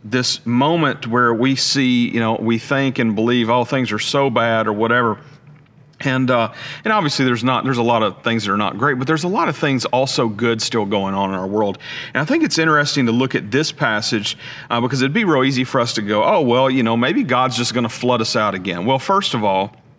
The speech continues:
God promised he wouldn't do that. Uh, you know, w-, we've got the rainbow for that and all those things.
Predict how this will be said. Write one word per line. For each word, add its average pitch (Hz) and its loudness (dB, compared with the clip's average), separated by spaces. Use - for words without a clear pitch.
God 139 0
promised 123 0
he 127 2
wouldn't 107 0
do 95 -2
that. 76 -6
Uh, 110 0
you 110 0
know, 101 -2
w-, - -10
we've 101 -6
got 98 -2
the 92 -8
rainbow 127 2
for 120 -4
that 113 2
and 101 -2
all 113 0
those 113 0
things. 110 -2